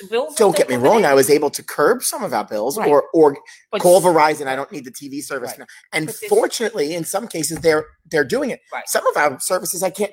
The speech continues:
Speaker 2: cut at all.
Speaker 1: Correct.
Speaker 2: So
Speaker 1: Correct.
Speaker 2: we're still incurring all of those bills.
Speaker 1: With no money coming in.
Speaker 2: Nothing.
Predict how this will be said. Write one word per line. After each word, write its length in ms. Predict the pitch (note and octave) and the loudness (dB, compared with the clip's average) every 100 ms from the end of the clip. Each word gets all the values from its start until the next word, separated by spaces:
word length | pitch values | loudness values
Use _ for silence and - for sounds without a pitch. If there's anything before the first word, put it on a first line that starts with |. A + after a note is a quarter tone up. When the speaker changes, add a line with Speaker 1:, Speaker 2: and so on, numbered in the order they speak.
| - | -2
Speaker 2:
cut 120 | F#3 | 0
at 60 | F3+ | 2
all. 220 | C#4 - | 2 0
Speaker 1:
Correct. 180 | E3+ - - _ | -10 -12 -16 _
Speaker 2:
So 260 | - G3 E3+ | -4 0 0
Speaker 1:
Correct. 180 | D#3+ _ _ - | 0 _ _ -6
Speaker 2:
we're 100 | E3+ | -4
still 260 | - G#3+ A3 | 0 0 0
incurring 460 | F3 - F#3 G3 | 0 -2 -2 0
all 180 | F3 G3 | 0 2
of 80 | G#3 | 0
those 180 | F#3 - | -2 -4
bills. 360 | A3 A3 G3 - | -4 -2 -4 -10
Speaker 1:
With 140 | D#3 E3 | -14 -14
no 80 | C#3 | -16
money 180 | B2 - | -16 -18
coming 120 | A#2+ _ | -20 _
in. 240 | _ - | _ -8
Speaker 2:
Nothing. 300 | C#4+ - - | -8 -8 -16